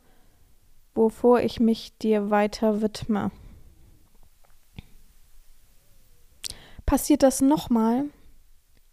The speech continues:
werden härtere Konsequenzen folgen. Ich warne dich. Aber heute ist Weihnachten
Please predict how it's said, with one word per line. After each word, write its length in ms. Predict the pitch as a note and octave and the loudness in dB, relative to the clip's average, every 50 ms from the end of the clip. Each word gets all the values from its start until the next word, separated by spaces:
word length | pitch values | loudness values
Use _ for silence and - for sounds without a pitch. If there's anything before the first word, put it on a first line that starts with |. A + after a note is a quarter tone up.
| _ _ _ | _ _ _
werden 260 | A#3+ B3+ C4+ C4 C4+ | 2 2 4 4 2
härtere 540 | C4+ B3+ A#3 A#3+ C4+ D4 C#4+ - - - A#3 | 0 -2 -2 -2 -2 -2 -2 -4 -6 -6 -6
Konsequenzen 800 | - - A#3 A3+ A3 - A3+ G#3+ - - A#3 A3 G#3+ - - A3+ | -4 -2 -2 0 0 -2 -4 -6 -4 -2 -2 -2 -2 -2 -2 -4
folgen. 640 | G#3+ - - A3+ A3 G#3+ G#3+ A3 A3 G#3+ G#3+ A3 - - - - - - - - - - _ _ _ _ _ - - | -4 -2 -4 -2 -2 -2 -2 -2 -2 -2 -2 -4 -6 -10 -18 -20 -20 -20 -20 -20 -20 -20 _ _ _ _ _ -6 -2
Ich 420 | A#3+ A#3+ A3+ - - - - - - - - - - - - | -2 0 0 -2 -6 -12 -18 -20 -20 -20 -20 -20 -20 -10 -6
warne 640 | A3 G#3 A3 A3 A3 A3+ B3 B3 B3 A#3+ A#3 A3+ - | 0 2 4 4 6 6 6 4 4 4 2 0 -2
dich. 600 | - G3+ G3+ G#3+ G#3+ G#3 G3 - - - - - - - - - - - _ - - - - - - - - - _ - - - - - - - - - - - - - _ _ _ - - - - - - - - - - - - - - _ - - _ - - - - - - - - - - - - | -6 -2 2 2 2 2 2 -2 -8 -14 -16 -16 -18 -20 -20 -20 -20 -20 _ -20 -20 -20 -20 -20 -20 -20 -20 -20 _ -20 -20 -20 -20 -20 -20 -20 -20 -20 -20 -20 -20 -20 _ _ _ -20 -20 -20 -20 -20 -20 -20 -20 -20 -20 -20 -20 -20 -20 _ -20 -20 _ -20 -20 -20 -20 -20 -20 -20 -20 -20 -20 -4 0
Aber 280 | - D4+ D#4 D#4+ D#4 D#4 | 2 4 6 6 4 6
heute 260 | F4+ F#4 G4 - - | 4 2 2 0 -4
ist 300 | - A#3 - - - - | -8 -8 -10 -12 -6 -2
Weihnachten 920 | A#3+ A3+ A3 A#3 B3+ C4+ C4 B3+ - - - - C#4+ C4+ C4+ C4+ C#4 C#4 | 0 2 2 2 2 0 -2 -4 -8 -14 -12 -8 -8 -8 -6 -8 -10 -14